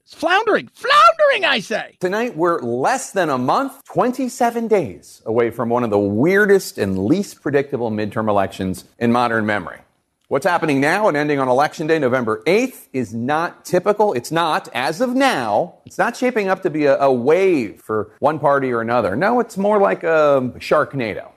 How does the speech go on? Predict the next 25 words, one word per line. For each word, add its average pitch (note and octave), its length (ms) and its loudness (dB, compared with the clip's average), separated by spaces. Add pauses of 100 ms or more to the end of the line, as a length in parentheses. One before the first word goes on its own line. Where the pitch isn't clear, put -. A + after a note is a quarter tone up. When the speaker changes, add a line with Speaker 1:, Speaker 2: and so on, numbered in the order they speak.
Speaker 2:
Typically, F#3 760 0
Republicans C3 1040 -2
would C4+ 320 0
and F3+ 240 -2
should E3+ 220 0
be C#3 100 0
feeling C#3+ 300 -4 (100)
pretty C4 720 -8
good A#2+ 400 -2 (120)
about A#2 280 0
their G#2 140 0
chances F2+ 580 -10
to A#2 120 -4
retake D#3 760 -2
both G#3+ 260 2
the C#3+ 140 -2
House F2+ 400 -8 (120)
and C4 320 2
the F3 80 2
Senate G#2 540 -2
by - 220 0
significant G3 720 0
margins. A#2 520 -4
Feeling A#3 380 -2
good F#3 420 2